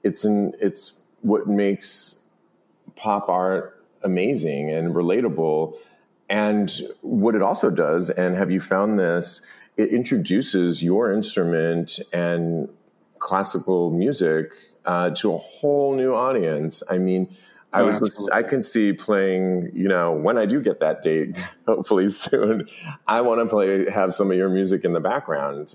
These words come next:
Speaker 1: And I, uh, was downloading some of it today. And have you, what's been some of the feedback of the introduction to people that may have not heard of classical or, you know,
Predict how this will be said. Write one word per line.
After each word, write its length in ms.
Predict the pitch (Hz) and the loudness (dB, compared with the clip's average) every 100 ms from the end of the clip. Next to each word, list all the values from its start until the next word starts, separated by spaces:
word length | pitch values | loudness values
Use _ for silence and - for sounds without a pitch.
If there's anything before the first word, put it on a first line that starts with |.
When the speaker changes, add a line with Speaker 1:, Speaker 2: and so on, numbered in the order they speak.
| - | -8
Speaker 1:
And 120 | 82 | -4
I, 320 | 82 82 82 82 - - - | -2 0 0 -2 -8 -10 -2
uh, 180 | 85 82 | 0 2
was 220 | 80 80 - - 98 | 0 -2 -8 -8 -4
downloading 480 | 85 87 98 85 80 | 0 0 2 0 -2
some 160 | - 82 | -2 -2
of 120 | 73 | -2
it 120 | 78 | -4
today. 440 | - 80 80 80 - - _ _ _ - | -2 -2 0 0 -4 -16 _ _ _ -4
And 400 | 95 95 92 - - 117 | 0 0 -2 -6 -6 -2
have 140 | 110 | 2
you, 280 | 113 107 98 | 2 2 0
what's 240 | - 175 - | 0 0 0
been 140 | 208 | -2
some 140 | 190 | 0
of 60 | 120 | 0
the 60 | 92 | 0
feedback 460 | 90 87 76 - | 0 0 0 0
of 560 | - 82 80 73 - - _ _ _ | 0 0 0 -4 -10 -20 _ _ _
the 360 | - - 98 104 | -6 -2 0 2
introduction 880 | 98 92 80 85 - - 78 76 73 | 2 0 0 0 -2 -4 -4 -4 -6
to 140 | - | -8
people 320 | - 107 90 | -4 -2 -2
that 320 | 80 85 82 90 | 0 0 0 0
may 160 | 90 | 2
have 220 | 90 76 | 2 0
not 540 | 85 82 80 82 - - - - - _ _ 220 - | -2 0 0 -2 -6 -18 -20 -20 -20 _ _ -4 -2
heard 320 | 107 98 92 | 0 0 0
of 160 | 78 | -2
classical 460 | - 90 - 78 85 | -2 -4 -2 -4 0
or, 260 | 98 90 95 | 0 0 0
you 100 | 110 | 0
know, 240 | 80 64 | 0 -4